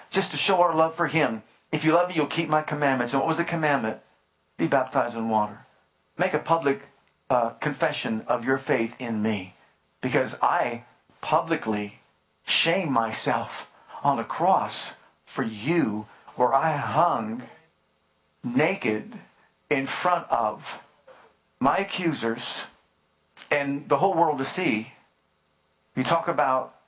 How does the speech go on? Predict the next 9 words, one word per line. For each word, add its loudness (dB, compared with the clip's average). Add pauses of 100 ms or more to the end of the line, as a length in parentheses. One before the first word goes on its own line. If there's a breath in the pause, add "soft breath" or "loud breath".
(100)
not 0
wanting 2
to -6
be 2
public, 0 (1700)
but 0
there 4
he 0
was -2